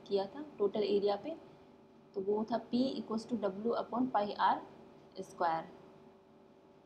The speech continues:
P की value हम यहाँ पे रख के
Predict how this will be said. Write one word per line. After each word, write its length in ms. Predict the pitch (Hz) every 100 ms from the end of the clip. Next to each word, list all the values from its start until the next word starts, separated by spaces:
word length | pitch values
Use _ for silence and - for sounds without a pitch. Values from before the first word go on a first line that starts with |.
| - - - - - - - - -
P 120 | 233
की 160 | 233 254
value 300 | 214 214 254
हम 160 | 233
यहाँ 200 | 226 214 226
पे 60 |
रख 240 | 202 202 -
के 160 | 247